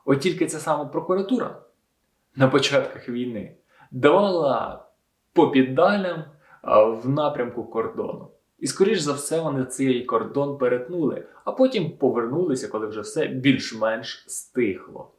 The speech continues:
І таких випадків дуже багато. Е, що ми бачимо? А бачимо ми наступне: що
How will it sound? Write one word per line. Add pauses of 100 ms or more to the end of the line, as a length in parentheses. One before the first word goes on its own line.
(340)
І
таких
випадків
дуже
багато. (300)
Е,
що
ми
бачимо? (160)
А
бачимо
ми
наступне:
що